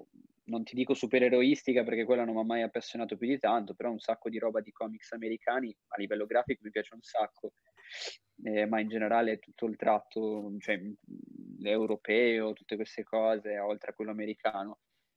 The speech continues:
Però effettivamente a livello di storie,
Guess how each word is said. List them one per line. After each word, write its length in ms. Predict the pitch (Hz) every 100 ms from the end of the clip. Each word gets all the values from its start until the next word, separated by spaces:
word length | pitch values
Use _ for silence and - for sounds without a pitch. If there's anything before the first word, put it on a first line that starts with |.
| _
Però 200 | - 127
effettivamente 880 | 160 - 123 - 123 123 139 151 -
a 60 | 113
livello 540 | 110 110 107 107 107
di 120 | 107 107
storie, 1200 | - 123 135 147 123 110 104 98 90 92 95